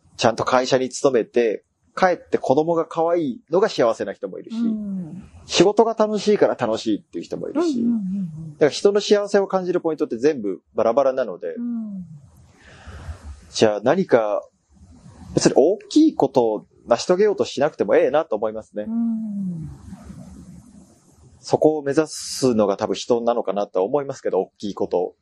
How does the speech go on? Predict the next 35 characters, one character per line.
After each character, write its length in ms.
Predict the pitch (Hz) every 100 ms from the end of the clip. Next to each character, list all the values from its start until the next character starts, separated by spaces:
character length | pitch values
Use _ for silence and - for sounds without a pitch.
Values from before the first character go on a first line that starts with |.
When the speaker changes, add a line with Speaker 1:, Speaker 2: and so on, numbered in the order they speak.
| 220
Speaker 2:
う 40 |
ん。 440 | 240 233 220 196 175
Speaker 1:
夢 260 | 120 131
が 120 | 123
あ 40 | 107
る、 80 | 107
目 180 | 110
標 200 | - 120 117
が 140 | 110
あ 60 | 101
る。 200 | 85 _ _ _ _ _ _ _ _ _ - - - - - - - - - - - - - - -
た 100 | -
だ 80 | 147
そ 120 | 190
れ 60 | 202
っ 40 |
て 120 | 202
す 120 | 110 -
ご 100 | 139
く 140 | 98
ね、 260 | 95 92 -
あ 100 | 95
の、 140 | 92 95 95 95 92 87 - -
な 120 | 117
ん 40 |
て 60 | 107
い 60 |
う 20 | 87
ん 20 |
で 60 |
す 80 | 80
か。 260 | - 87 - _ _ _ _ _ - - - - - - - - -
そ 220 | - 165
こ 160 | - 208
に 360 | 208 202 -